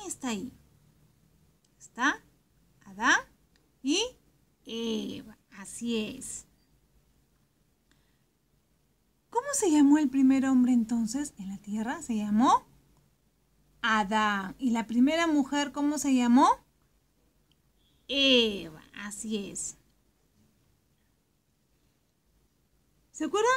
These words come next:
cuando Dios hizo la creación? ¿Sí?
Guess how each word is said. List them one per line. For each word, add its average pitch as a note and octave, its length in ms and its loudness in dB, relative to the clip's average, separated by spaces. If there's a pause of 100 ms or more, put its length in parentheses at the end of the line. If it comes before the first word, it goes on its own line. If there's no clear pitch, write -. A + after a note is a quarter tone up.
(120)
cuando B3+ 320 6
Dios D#4 340 2
hizo C#4+ 280 0
la C4+ 180 2
creación? A3 680 -4 (1600)
¿Sí? D#4+ 240 -8